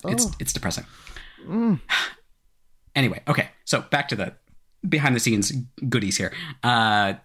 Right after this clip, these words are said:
Speaker 1: of course, the last movie with Kane Hodder, uh, you know, eh, Jason as a character is whatever. He just kinda stands there, but, you know, good for him. Kane Hodder for, he is intimidating in his, his own
Speaker 2: People
Speaker 1: way.
Speaker 2: love him.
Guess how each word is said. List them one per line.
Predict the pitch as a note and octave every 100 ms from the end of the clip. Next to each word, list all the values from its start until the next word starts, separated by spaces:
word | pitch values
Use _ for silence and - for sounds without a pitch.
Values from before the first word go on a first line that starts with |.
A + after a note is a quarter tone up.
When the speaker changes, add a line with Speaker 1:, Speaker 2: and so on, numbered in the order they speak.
| _ _ _ - - _ _ -
Speaker 1:
of | D#3
course, | D#3+ C#3+
the |
last | C3 B2+ B2+ - -
movie | C3+ A#2+ A#2 -
with | A2+ - - _
Kane | - B2
Hodder, | A#2 A2 A#2 C3 - _ _ - _ _ _
uh, | - F#2 E2+ E2 G2 _ _ _ _ _ _ _ _ -
you |
know, | F#2 - _ -
eh, | D#2+ A1+ G2 E3+ D3 E3 G3 E3+
Jason | D#3+ E3+ D#3 D3+ C3
as | A#2+
a |
character | A2+ A#2 G#2+
is | G#2
whatever. | G2 F#2+ A2
He | B2
just | A2
kinda | A2+
stands | G2 G2+ G2+
there, | C#3+
but, | -
you | A#3
know, | C#4 F3
good | F#3+
for | B2+
him. | A#2+ F#3+
Kane | - B2
Hodder | A2 C#3
for, | C3+ G#2+ G2 B2 - B2+
he | C3+ D3
is | D3+ - -
intimidating | C#3 C#3+ A2+ G#2+ C#3 D#3
in | B2
his, | A#2 G2
his | G#2+
own | G#2
Speaker 2:
People | D3+ D#3
Speaker 1:
way. |
Speaker 2:
love | D#3 E3
him. | D#3 A2+